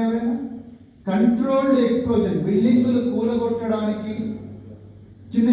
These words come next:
చిన్న డిటోనేటర్స్, జిలెటిన్ స్టిక్స్ పెట్టి కంట్రోల్డ్ ఎక్స్‌ప్లోజన్ ఎవరైనా చేసిండ్రా? చేస్తే అక్కడ ఉండే ఎర్త్ శాంపిల్స్, డాగ్ స్క్వాడ్, బాంబ్ డిటెక్షన్ స్క్వాడ్, క్లూస్ టీమ్,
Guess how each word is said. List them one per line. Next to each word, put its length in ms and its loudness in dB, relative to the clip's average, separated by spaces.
చిన్న 200 2
డిటోనేటర్స్, 800 0
జిలెటిన్ 360 0
స్టిక్స్ 400 -2
పెట్టి 460 -4
కంట్రోల్డ్ 600 2
ఎక్స్‌ప్లోజన్ 760 2
ఎవరైనా 340 -2
చేసిండ్రా? 640 -2
చేస్తే 360 4
అక్కడ 260 -6
ఉండే 340 4
ఎర్త్ 380 0
శాంపిల్స్, 580 2
డాగ్ 380 0
స్క్వాడ్, 380 -2
బాంబ్ 540 2
డిటెక్షన్ 560 -2
స్క్వాడ్, 360 -4
క్లూస్ 480 4
టీమ్, 520 2